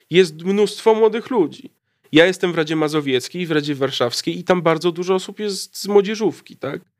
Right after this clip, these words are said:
Albo jak, jeśli nie jest z młodzieżówki, to ma dwadzieścia trzy lata na przykład, albo dwadzieścia jeden. E, to są ludzie młodzi, tak? Którzy mają swoje realne postulaty. E, i, i, i wiesz, i,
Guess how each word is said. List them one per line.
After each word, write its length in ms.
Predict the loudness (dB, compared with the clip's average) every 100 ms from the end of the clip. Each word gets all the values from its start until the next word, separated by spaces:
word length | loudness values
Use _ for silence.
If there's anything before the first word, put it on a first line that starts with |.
| _ _ -2
Albo 460 | 2 2 4 2 2
jak, 260 | 0 -2
jeśli 240 | -6 -6 -2
nie 160 | 2
jest 120 | 2 0
z 60 |
młodzieżówki, 640 | 0 0 2 0 -4 -6 -2
to 100 | 2
ma 140 | 2
dwadzieścia 500 | 2 -4 -4 -4 -4
trzy 280 | -4 -2 0
lata 300 | 0 -2 -12
na 160 | -12 -12
przykład, 380 | -12 -6 -4
albo 140 | -2 -2
dwadzieścia 480 | -2 -2 -2 -2 -2
jeden. 400 | -2 -6 -8 -8 _ _ _
E, 240 | 2 4 4
to 140 | 0
są 180 | 2 2
ludzie 220 | 2 -2
młodzi, 480 | 2 2 2 -2 -8
tak? 240 | -6 -6
Którzy 300 | -6 -6 0
mają 300 | 2 4 2
swoje 440 | -2 0 2 4 2
realne 360 | 2 0 -2
postulaty. 680 | -6 -12 -12 -14 -14 -16 -18 _ _ _ 2
E, 200 | 2 2
i, 100 | -4
i, 400 | -8 -12 -6 -6
i 80 |
wiesz, 260 | 2 2
i, 100 | 2